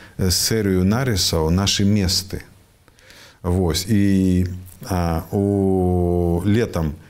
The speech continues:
васямнаццатага года ён сфармуляваў гэтую тэзу. У яго нарысе пра Менск некалькі разоў згадваецца, што Менск — сэрца Беларусі. Яе пасля будуць паўтараць у верасні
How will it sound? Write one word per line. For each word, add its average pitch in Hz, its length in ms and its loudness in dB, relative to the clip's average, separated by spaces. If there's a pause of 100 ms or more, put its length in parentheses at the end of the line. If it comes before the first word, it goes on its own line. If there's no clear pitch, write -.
(100)
васямнаццатага 87 840 0
года 113 240 0
ён 101 160 2
сфармуляваў 95 640 0
гэтую 95 320 0
тэзу. 76 340 0
У 78 60 2
яго 85 240 2
нарысе 82 480 0
пра 85 180 -2
Менск 120 380 2
некалькі 95 420 0
разоў 90 300 2
згадваецца, 82 560 0
што - 160 -4
Менск — 95 400 0
сэрца 92 340 -2
Беларусі. 85 640 -2 (300)
Яе 98 180 0
пасля 98 340 -2
будуць 87 380 0
паўтараць 90 540 -2
у 90 40 0
верасні 92 560 0